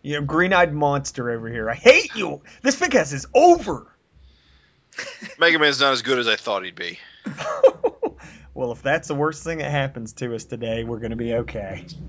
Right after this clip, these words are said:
Speaker 2: Yeah.
Speaker 1: How's
Speaker 2: Uh,
Speaker 1: Pac-Man?
Speaker 2: I, no, it's only,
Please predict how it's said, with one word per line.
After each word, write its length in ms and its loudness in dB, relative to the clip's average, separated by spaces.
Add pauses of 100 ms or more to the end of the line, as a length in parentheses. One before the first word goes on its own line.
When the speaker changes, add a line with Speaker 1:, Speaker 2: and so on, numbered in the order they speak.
Speaker 2:
Yeah. 280 -4 (520)
Speaker 1:
How's 220 2
Speaker 2:
Uh, 40 -20
Speaker 1:
Pac-Man? 720 0 (720)
Speaker 2:
I, 340 2
no, 120 0
it's 100 -2
only, 140 -4